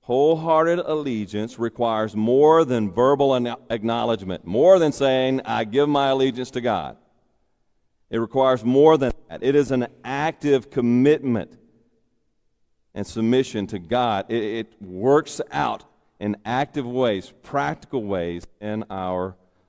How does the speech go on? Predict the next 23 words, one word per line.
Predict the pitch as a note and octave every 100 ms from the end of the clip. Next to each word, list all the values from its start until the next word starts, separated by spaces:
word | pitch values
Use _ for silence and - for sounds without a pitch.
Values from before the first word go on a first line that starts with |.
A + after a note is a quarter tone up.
| _ _ -
lives. | F#2+ G2 F#2+ D#2+ D2+ D#2 _ _ _ _ _
And | A#2+
Moses | C3+ D#3 C3+ B2 G#2
reveals | A2+ G#2 B2+ E3+ E3
this | G2+ F2+
to | - F#2
us. | F#2 A2+
He | F#2+
shows | - C#3 E3+
us | A2 F#2
this | - G2 -
by | A2
revealing | G#2+ G#2 G2 - - G#2 G2+ - _ _ _
here | - E3+ D3 A#2 -
in | A#2+
our | C3+
text | - A#2 B2 -
five | - C3 C#3+ D#3 D3+ - _
key | D3+ C3+ C#3
traits | - B2 G#2 G#2+ -
of | A#2
wholehearted | - F#2+ F#2+ D#2+ F2 F#2+
allegiance. | C3 - - G2+ -